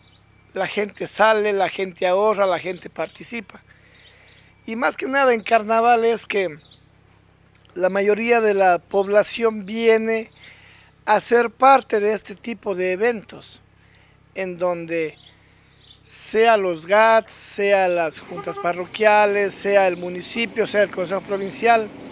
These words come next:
organizan eventos para que la población disfrute. Y creo que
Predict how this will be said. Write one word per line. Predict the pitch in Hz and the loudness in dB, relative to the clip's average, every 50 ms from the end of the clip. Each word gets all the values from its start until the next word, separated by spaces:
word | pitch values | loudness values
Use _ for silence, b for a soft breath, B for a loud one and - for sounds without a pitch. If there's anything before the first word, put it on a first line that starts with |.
| - - - - - | -20 -20 -20 -2 2
organizan | 220 220 220 214 240 240 247 277 269 - 285 262 240 | 2 2 4 4 2 2 2 -4 -2 0 0 0 2
eventos | 240 233 226 240 247 247 233 - - 220 214 | 0 2 4 4 2 2 0 -4 -6 -6 -4
para | - - 208 196 196 196 180 | 2 4 6 6 6 4 4
que | - - 196 185 175 156 - - - - - - - - - - - - - - - - - - - - - - - - - - - - | 2 -2 0 0 0 0 -2 -8 -18 -18 -18 -18 -16 -16 -16 -16 -14 -16 -16 -16 -16 -16 -14 -14 -14 -14 -14 -14 -14 -14 -14 -14 -6 0
la | 214 214 233 247 240 | 2 6 6 6 6
población | - - 233 240 240 247 254 233 - - 262 285 311 294 247 196 165 151 143 151 190 196 175 | 6 4 2 4 6 6 4 4 4 4 6 6 6 6 6 2 -2 -10 -12 -14 -14 -14 -12
disfrute. | 170 208 226 202 - - - 226 254 302 311 285 - - - 156 - - - - - - - - - - B B B B B B B B - - | -8 -8 -6 -6 -8 -10 -6 -6 -4 -2 -2 -4 -4 -6 -8 -8 -8 -8 -16 -20 -20 -20 -20 -20 -20 -20 B B B B B B B B -12 -12
Y | 233 - | -10 -6
creo | - - 262 302 302 294 285 - - | -2 0 4 6 6 6 6 4 2
que | - 233 220 208 196 190 - - | 0 2 2 2 2 0 -2 -6